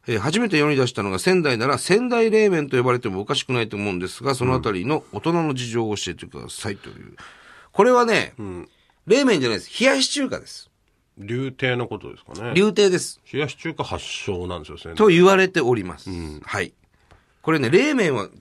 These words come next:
Speaker 1: 違いますよ、仙台は。
Speaker 2: うん。
Speaker 1: これは盛岡ですね。
Speaker 2: はい。
Speaker 1: 盛岡冷麺。
Speaker 2: うん。
Speaker 1: 盛岡は別に発祥ではないとは思いますけどもね。
Speaker 2: うん。
Speaker 1: えー、有名ですよね、
Speaker 2: うん。
Speaker 1: 盛岡もね。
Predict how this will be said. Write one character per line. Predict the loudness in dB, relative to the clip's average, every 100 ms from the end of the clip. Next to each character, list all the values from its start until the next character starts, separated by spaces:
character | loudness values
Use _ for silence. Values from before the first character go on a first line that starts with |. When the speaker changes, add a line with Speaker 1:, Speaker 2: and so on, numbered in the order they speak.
| -4
Speaker 1:
違 |
い | -2
ま | -4
す | -8
よ、 | -12
仙 | -12 -14
台 | -18
は。 | -12
Speaker 2:
う | -8
ん。 | -6 0
Speaker 1:
こ |
れ | 2
は |
盛 | 4 2
岡 | 2 -2
で | -10
す |
ね。 | -10 -8
Speaker 2:
は | -6
い。 |
Speaker 1:
盛 | -4 -6
岡 | -6
冷 | -10 -12
麺。 | -18 -18
Speaker 2:
う |
ん。 | -18 -18 -20 -20 -20 -4
Speaker 1:
盛 | 0 2
岡 | 2
は | 0
別 | 0 -10
に | -12 -12 -14 -16
発 | -8 -4
祥 | 0 2
で | 4
は | 2
な | 2
い | -2
と | -6
は | -14
思 | -14
い |
ま | -16
す | -18
け | -20
ど | -20
も | -10
ね。 | -4 -4
Speaker 2:
う |
ん。 | -4 -10 -14 -20 _ -10
Speaker 1:
え | -6 -6 -6 -10 -12 -16 -20 -20
ー、 | -20 -20 -20 _ _
有 | -4 -4
名 | -4
で | -8
す | -14
よ | -8
ね、 |
Speaker 2:
う | -6
ん。 |
Speaker 1:
盛 | -6
岡 | -6 -10
も | -14
ね。 | -14